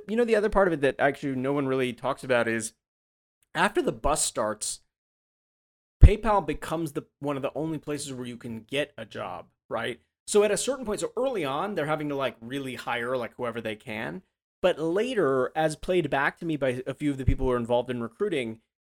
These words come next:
you do get into a situation where PayPal is, like, suddenly one of the few startups that still has funding and, like, has its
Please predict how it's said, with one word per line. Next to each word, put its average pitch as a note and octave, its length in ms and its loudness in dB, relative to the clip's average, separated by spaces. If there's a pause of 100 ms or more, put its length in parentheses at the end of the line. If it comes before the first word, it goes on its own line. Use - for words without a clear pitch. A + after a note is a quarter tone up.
you F3 140 -6
do G#3+ 220 -2
get C#4+ 160 -2
into G#3+ 160 -2
a D#3+ 40 0
situation C#3 640 -6
where A#2 460 -2 (460)
PayPal G3+ 400 2
is, D3 100 -2
like, C#3+ 240 0
suddenly D3+ 480 0
one C3 160 0
of B2+ 100 0
the A#2+ 80 -2
few D3+ 220 -4
startups C3+ 500 2
that B2+ 120 -6
still C3 220 0
has B2+ 240 -2
funding C3 500 0
and, B2+ 80 -6
like, A#2+ 180 -4
has D#3 300 4
its - 160 -10